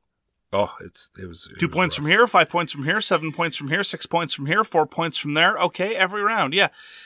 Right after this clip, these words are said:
Speaker 2: Arithmetic the game. I've played Russian Railroads in person back when it was first published. And it was,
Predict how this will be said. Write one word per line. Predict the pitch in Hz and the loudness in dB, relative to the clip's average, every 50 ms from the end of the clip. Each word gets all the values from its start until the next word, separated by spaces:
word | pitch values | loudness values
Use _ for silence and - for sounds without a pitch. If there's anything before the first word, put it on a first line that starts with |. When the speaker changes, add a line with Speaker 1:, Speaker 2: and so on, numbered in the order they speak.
| - - - | -14 -2 4
Speaker 2:
Arithmetic | 190 196 247 262 - 294 269 - 262 - | 4 6 6 6 4 2 0 0 0 -4
the | 247 220 | 0 4
game. | 208 240 262 262 240 180 127 104 - _ _ _ _ _ _ _ _ _ _ _ _ _ - | 4 6 6 6 4 2 0 -4 -10 _ _ _ _ _ _ _ _ _ _ _ _ _ 4
I've | 226 285 262 - | 4 4 4 4
played | - 254 262 269 269 262 254 208 233 220 196 _ _ | 4 4 4 4 4 2 0 0 -4 -8 -10 _ _
Russian | - 185 190 - 196 190 165 | 0 0 2 2 2 2 4
Railroads | 160 156 156 156 151 135 127 | 4 6 6 4 2 0 -4
in | 131 117 | -8 -8
person | - 135 120 - - 117 113 - 165 - _ _ _ _ _ _ _ _ _ | -8 -8 -8 -8 -8 -12 -14 -18 -20 -20 _ _ _ _ _ _ _ _ _
back | 135 147 156 151 - | 2 4 4 2 0
when | 160 147 | -4 -10
it | 143 135 | -10 -10
was | 143 - | -12 -12
first | - 143 131 - - | -10 -10 -10 -10 -10
published. | - 117 107 95 87 85 - - - - _ _ _ - | -12 -12 -12 -12 -14 -14 -14 -14 -14 -16 _ _ _ -6
And | 190 190 202 208 | -4 -4 -2 -2
it | - - | -2 0
was, | 254 233 214 190 - - - - - | 0 0 0 0 0 0 0 -2 -4